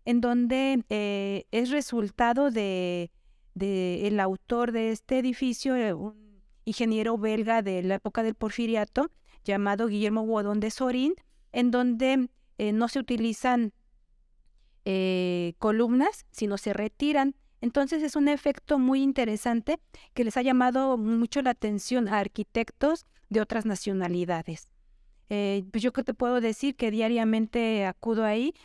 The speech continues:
de repente... Eh, se nos pierde de vista este aspecto tan cotidiano, pero cuando llegan personas ajenas a la institución es cuando dices, "Qué, qué bonito, qué bonito espacio es donde laboro".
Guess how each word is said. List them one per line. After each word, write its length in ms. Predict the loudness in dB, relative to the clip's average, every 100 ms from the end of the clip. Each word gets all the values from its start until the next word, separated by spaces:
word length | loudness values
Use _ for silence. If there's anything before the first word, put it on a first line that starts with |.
| -6
de 100 | -4
repente... 720 | -2 -2 -2 -2 0 0 0 _ _ _ -10
Eh, 240 | -6 -6
se 260 | -6 -4 -2
nos 460 | 0 0 -4 -8 _
pierde 640 | -4 0 2 0 0 0 0
de 160 | 0
vista 500 | 0 -2 -4 0 0 0 _ _ -6
este 220 | -2 -2
aspecto 480 | -2 -4 -4 -2 -2
tan 240 | 0 -4
cotidiano, 840 | -4 -6 -4 -4 0 0 2 0 -2 _ _ -2
pero 160 | -2
cuando 260 | 0 0 0
llegan 340 | 0 0 2
personas 760 | 0 -2 -2 0 2 2 0 -6 _ -8
ajenas 460 | -6 -4 0 0 2
a 40 |
la 80 | -2
institución 640 | -2 -6 -8 -6 0 0 -2 _ -10
es 160 | -8 -2
cuando 240 | 0 0
dices, 300 | -2 -4 -6 -8 _ _ _ _ _ _ _ _ _ _ _ -20 _ _ -20 _ -20 _ -20 -6
"Qué, 200 | -4 -4 -8 _ -4
qué 160 | -2 2
bonito, 400 | 2 0 -4 -16
qué 100 | -4
bonito 300 | -2 0 -2
espacio 380 | -6 -4 -2 0
es 80 | 0
donde 280 | -2 -2 -2
laboro". 460 | -2 0 -2 -4